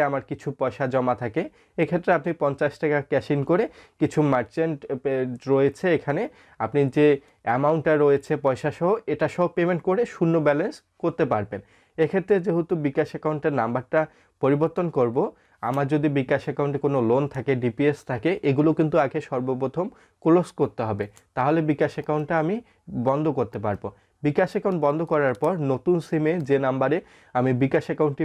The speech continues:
পরিবর্তন করতে চাচ্ছি, এই নাম্বারে হচ্ছে নতুনভাবে বিকাশ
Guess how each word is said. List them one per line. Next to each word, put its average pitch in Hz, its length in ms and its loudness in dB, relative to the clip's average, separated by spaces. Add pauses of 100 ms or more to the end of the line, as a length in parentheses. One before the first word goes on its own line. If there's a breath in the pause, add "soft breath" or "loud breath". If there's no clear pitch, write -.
(120)
পরিবর্তন 147 500 0
করতে 147 300 -2
চাচ্ছি, 117 360 -4 (160)
এই 156 120 6
নাম্বারে 175 280 4
হচ্ছে 165 180 -2 (120)
নতুনভাবে 139 500 0 (400 soft breath)
বিকাশ 151 320 2